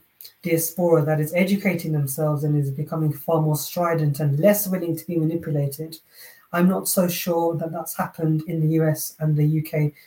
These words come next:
as much as it should have. There are good signs, and there are signs that it's moving in that direction, but a lot of work needs to be done.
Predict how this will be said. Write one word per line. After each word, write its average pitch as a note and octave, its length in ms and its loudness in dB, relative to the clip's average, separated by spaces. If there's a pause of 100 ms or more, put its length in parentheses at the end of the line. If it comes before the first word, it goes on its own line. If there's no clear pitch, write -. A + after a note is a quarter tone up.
(160)
as D3+ 140 0
much F3+ 260 0
as F3+ 140 2
it E3 100 -8
should F3 240 0
have. D3 280 0 (800)
There E3+ 240 4
are F3+ 160 8
good F#3 180 2
signs, F#3 440 2
and D#3 140 -2
there D#3+ 140 2
are D#3 60 0
signs E3 480 0 (280)
that E3 120 -2
it's D3 120 -6
moving E3+ 300 2
in D#3 100 2
that D#3 140 -4
direction, D3+ 640 -2 (220)
but E3+ 120 0
a E3 40 4
lot F3 220 4
of D#3+ 100 0
work E3 240 2
needs E3 260 -2
to - 80 -16
be D#3+ 100 -4
done. C#3 360 -2